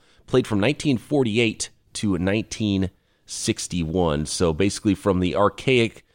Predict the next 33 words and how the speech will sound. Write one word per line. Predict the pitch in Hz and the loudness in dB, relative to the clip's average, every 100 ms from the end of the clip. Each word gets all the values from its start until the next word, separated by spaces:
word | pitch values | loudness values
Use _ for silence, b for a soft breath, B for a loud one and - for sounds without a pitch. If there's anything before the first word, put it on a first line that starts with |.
| _ _ - | _ _ -2
N | 113 | 2
F | 104 - | 2 4
L | 104 101 | 4 6
era | 104 101 98 | 4 4 4
to, | - - 110 101 98 92 b b b | 0 0 4 6 6 2 b b b
uh, | - 87 76 | 0 2 2
you | 87 | 2
know, | 92 85 | 2 4
maybe | 95 92 | 2 2
even | 98 90 | 0 0
getting | 87 101 87 | 2 0 0
a | |
couple | - 107 95 | -2 -4 -2
of | |
games | 87 92 95 | 0 2 2
in | 78 90 | 0 -4
color. | - 107 98 80 71 _ _ _ _ _ _ _ _ _ | -2 2 2 2 -2 _ _ _ _ _ _ _ _ _
And | 90 87 85 | -2 0 2
he | 98 | 0
was | 90 | 0
the | 82 | -2
first | 82 - 120 120 76 | -2 0 0 0 -4
black | 95 110 120 | 0 0 0
player | - 101 85 | 2 4 4
inducted | 80 87 87 | 2 0 0
into | 82 | -2
the | 76 | -4
Pro | - 90 | -2 -2
Football | 92 82 78 | 0 0 2
Hall | 80 76 | 2 0
in | |
nineteen | 71 80 - 87 80 69 | 0 -4 -4 -4 -4 -6
sixty-seven. | - - 78 - - 71 - - - - | -10 -10 -8 -8 -10 -12 -10 -10 -8 -10